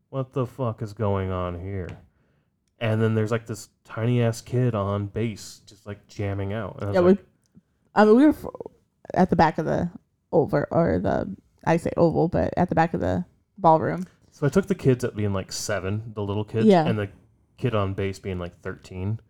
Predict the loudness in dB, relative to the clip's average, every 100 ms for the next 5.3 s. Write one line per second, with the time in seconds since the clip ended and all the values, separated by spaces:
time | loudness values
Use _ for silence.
0 | _ 0 0 0 -6 -10 -10 -10 -10 -10
1 | -8 -8 -10 -8 -4 -4 -4 -10 -16 _
2 | _ _ _ _ _ -8 -6 -4 -4 -4
3 | -4 -2 -2 -2 -6 -10 -14 _ -14 -14
4 | -14 -10 -8 -6 -4 -4 -6 -8 -10 -12
5 | -12 -12 -12